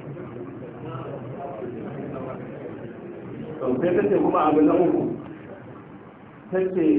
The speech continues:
"Deliver as much as possible. You should deliver." As much as possible. Wato ka haihu iyakar inda za ka iya,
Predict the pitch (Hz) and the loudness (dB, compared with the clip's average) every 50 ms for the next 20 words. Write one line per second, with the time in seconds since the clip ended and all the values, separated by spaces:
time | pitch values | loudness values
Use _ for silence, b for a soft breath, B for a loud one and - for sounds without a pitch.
0 | 147 147 143 139 139 143 147 147 - - - 170 175 175 180 180 180 175 - - | 6 4 4 4 6 8 8 8 8 8 6 6 6 6 6 6 4 4 0 -4
1 | - - - - - - - - - 139 139 135 - 135 143 143 - 190 190 - | -8 -14 -16 -18 -18 -18 -18 -10 -6 -4 -4 -4 -2 2 4 8 8 8 8 6
2 | - - - - - - - - 147 160 156 143 - 147 147 - - - - - | 4 0 -2 -2 -2 -4 -4 -4 -2 -2 -2 -2 0 -2 -2 -2 -2 -4 -8 -12
3 | - - - - - - - - - - - - - - - - - - 131 151 | -14 -16 -16 -16 -16 -16 -16 -16 -16 -18 -18 -18 -18 -18 -18 -18 -12 -4 6 8
4 | 170 165 156 156 147 147 147 151 147 147 139 - 175 196 190 165 147 147 147 - | 8 10 10 8 8 8 8 8 8 8 8 8 6 6 6 8 6 4 4 2
5 | - - - - - - - - 135 127 - - - - 135 156 151 156 160 151 | -2 -6 -10 -12 -16 -18 -10 -4 -2 -2 -2 -2 -2 2 4 6 6 6 6 4
6 | - - - - 120 120 120 - - 160 156 147 147 - - - - - - 190 | 2 0 -4 -6 -8 -8 -8 -6 0 0 0 0 0 -4 -6 -8 -10 -10 -10 -10
7 | 196 202 - - - - - - - - - - - 131 131 147 160 165 160 160 | -10 -10 -12 -12 -14 -16 -16 -16 -16 -16 -16 -14 -10 -2 4 6 6 6 6 4
8 | 170 170 170 175 170 151 160 208 220 214 - - - 185 190 - - - - - | 4 4 4 6 6 6 6 6 6 6 6 4 2 2 0 -2 -6 -10 -4 0
9 | 202 202 214 226 208 208 - - - 240 233 233 202 160 156 156 156 151 147 - | 4 6 8 8 6 4 2 2 2 2 4 4 4 6 6 6 8 6 6 4
10 | - - - 131 131 | 4 2 2 2 0